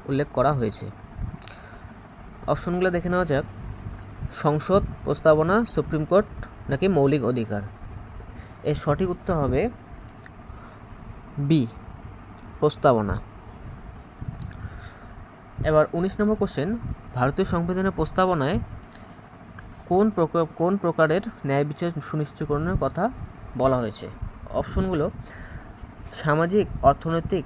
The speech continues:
রাজনৈতিক নাকি উল্লেখিত সবগুলি? এর উত্তর হবে উল্লেখিত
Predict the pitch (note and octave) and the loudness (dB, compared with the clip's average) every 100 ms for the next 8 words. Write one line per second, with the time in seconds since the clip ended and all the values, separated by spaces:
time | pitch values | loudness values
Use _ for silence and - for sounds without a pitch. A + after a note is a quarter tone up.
0 | - C3 C3+ D3+ D#3 - F3+ - - - | -2 2 2 2 -4 0 -2 -2 -16 -20
1 | - C3+ C3+ - - - E3 D3+ D3+ D#3 | -8 -6 -4 -6 -10 -6 0 0 0 -4
2 | G3 - D3 C3 B2+ A2 - - - - | -4 6 4 6 -2 -2 -8 -16 -16 -14
3 | - - - - - - - - - - | -14 -16 -20 -18 -18 -10 -10 -10 -16 -14
4 | - - - - - - - - D#3+ - | -14 -14 -14 -14 -14 -16 -18 -4 -4 -4
5 | E3+ - F#3 D#3+ A#2+ D#3+ A#3 - - - | -10 -2 0 2 4 2 0 -10 -14 -14
6 | - - - - - - - - - D3+ | -14 -16 -20 -20 -16 -14 -12 -10 2 4
7 | D3+ D#3 D#3+ | 4 0 4